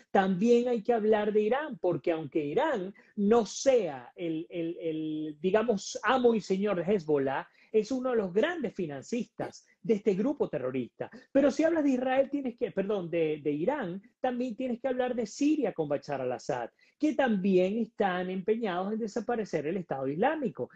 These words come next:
Entonces, cuando te das cuenta de que no es un grupo terrorista, ni dos, sino que son varias naciones que están detrás de este ataque planificado, entonces las alarmas se prenden. Cuando tú te das cuenta que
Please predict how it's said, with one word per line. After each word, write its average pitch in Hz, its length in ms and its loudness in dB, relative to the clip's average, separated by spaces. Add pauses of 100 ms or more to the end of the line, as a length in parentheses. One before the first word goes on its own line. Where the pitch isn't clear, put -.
(140)
Entonces, 220 520 2
cuando 240 380 2
te 311 140 -4
das 349 220 -8
cuenta 170 580 -2 (240)
de 185 180 2
que 185 160 0
no 226 140 -2
es - 340 -12
un 330 300 2
grupo 190 320 -6
terrorista, 131 680 -12 (220)
ni 233 220 2
dos, 196 380 2 (120)
sino 180 320 -4
que 180 120 -2
son 240 400 0
varias 233 520 0
naciones 180 640 -4
que 165 100 -10
están 294 520 -2
detrás 185 460 -2
de 165 140 0
este 160 200 -4
ataque 170 400 -2
planificado, 139 800 0 (240)
entonces 208 440 2
las 180 240 0
alarmas 185 520 0
se 165 300 -2
prenden. 233 520 0
Cuando 214 260 0
tú 240 120 -8
te 277 80 -2
das 262 200 -2
cuenta 247 380 -2
que 208 320 0